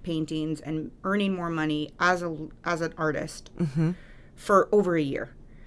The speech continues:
Speaker 1: I never would have done it. And so there's a lot of people will say, "Oh, it's so brave and courageous. You followed your true"
Speaker 2: But you were a little safe in that you kept a base
Speaker 1: Yeah.
Speaker 2: going while you were
Speaker 1: There's
Speaker 2: doing
Speaker 1: no
Speaker 2: it.
Speaker 1: way that I could have, I mean, I,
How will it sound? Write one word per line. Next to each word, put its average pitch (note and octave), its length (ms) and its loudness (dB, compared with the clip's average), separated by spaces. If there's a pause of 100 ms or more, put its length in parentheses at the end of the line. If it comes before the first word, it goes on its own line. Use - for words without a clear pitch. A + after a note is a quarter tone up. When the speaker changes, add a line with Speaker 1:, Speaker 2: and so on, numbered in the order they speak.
(360)
Speaker 1:
I F3+ 120 4
never F3+ 360 0
would E3+ 140 4
have C#3+ 140 0
done C#3+ 180 -2
it. - 180 -8
And D#3 200 -2
so D#3+ 180 0
there's D#3+ 220 0
a D#3+ 60 -4
lot F#3 340 6
of F3 420 2
people G3 280 -4
will F3 100 -2
say, - 180 -4
"Oh, A#3+ 140 4
it's A3 120 0
so G3 140 -4
brave G#3 380 -2
and E3 100 -6
courageous. G3+ 460 -2
You D#3 80 -6
followed G3 420 0
your D#3 140 -2
true" G3+ 320 4
Speaker 2:
But A3+ 100 12
you A3+ 220 12
were A3 140 12
a G#3+ 40 12
little A3 220 12
safe G#3 400 12
in F3+ 60 8
that E3 80 10
you D#3+ 100 8
kept - 340 8
a E3 60 10
base E3+ 420 12
Speaker 1:
Yeah. D#3 160 8
Speaker 2:
going D#3+ 540 12
while E3 160 12
you D#3 100 10
were D#3+ 80 10
Speaker 1:
There's D4 220 12
Speaker 2:
doing D3 120 10
Speaker 1:
no C#3+ 140 12
Speaker 2:
it. - 80 6
Speaker 1:
way C4 320 8
that A3 160 6
I F#3 140 6
could F#3+ 240 0
have, F3 420 2 (140)
I F#3+ 80 -2
mean, F#3+ 200 0
I, F#3 160 2